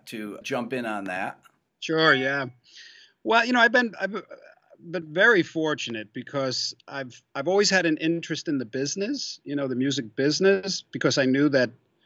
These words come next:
Speaker 2: uh, as an, as a musician,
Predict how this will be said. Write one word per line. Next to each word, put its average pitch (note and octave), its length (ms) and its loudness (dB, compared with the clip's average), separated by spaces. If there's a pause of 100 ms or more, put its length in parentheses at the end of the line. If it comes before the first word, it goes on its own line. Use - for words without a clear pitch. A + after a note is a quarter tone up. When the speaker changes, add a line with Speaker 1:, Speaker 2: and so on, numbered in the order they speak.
(400)
Speaker 2:
uh, A#2 420 2 (140)
as C#3 220 6
an, C3 240 0 (180)
as C3+ 140 -2
a C3 40 0
musician, B2+ 680 4